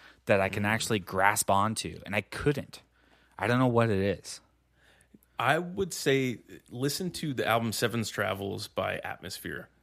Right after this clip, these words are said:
Speaker 1: Okay.
Speaker 2: and see how you feel about just that album. Or if you're, like, l-, very lukewarm, if that's, like, a five out of ten for you, listen to Idea and Abilities. Uh,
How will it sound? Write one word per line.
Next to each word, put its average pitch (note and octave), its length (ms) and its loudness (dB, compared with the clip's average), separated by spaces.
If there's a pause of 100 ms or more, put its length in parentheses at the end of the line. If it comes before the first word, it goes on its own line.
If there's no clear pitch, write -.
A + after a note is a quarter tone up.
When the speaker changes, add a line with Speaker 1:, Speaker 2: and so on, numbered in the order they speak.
(140)
Speaker 1:
Okay. G2 240 0
Speaker 2:
and G2 260 -6 (140)
see D3 640 -4
how B2+ 260 2
you A2+ 180 -2
feel A#2 380 -2
about F#2+ 380 -2
just - 260 -8
that G2+ 160 -4
album. A2+ 400 -4 (580)
Or F3 460 2 (840)
if B2 360 -4
you're, A#2+ 180 4
like, G#2+ 220 -2
l-, A2 240 -6 (100)
very C3 440 2
lukewarm, B2+ 440 0
if - 80 -6
that's, A2+ 180 2
like, B2+ 120 0
a A#2+ 40 -10
five G#2+ 280 2
out G#2+ 60 2
of G2+ 100 -2
ten A2 180 0
for A#2 140 -6
you, A#2+ 160 -2
listen A2 460 -4
to A#2 320 -2
Idea A2 360 0
and A2+ 80 0
Abilities. G2+ 760 -2
Uh, C#2+ 520 -6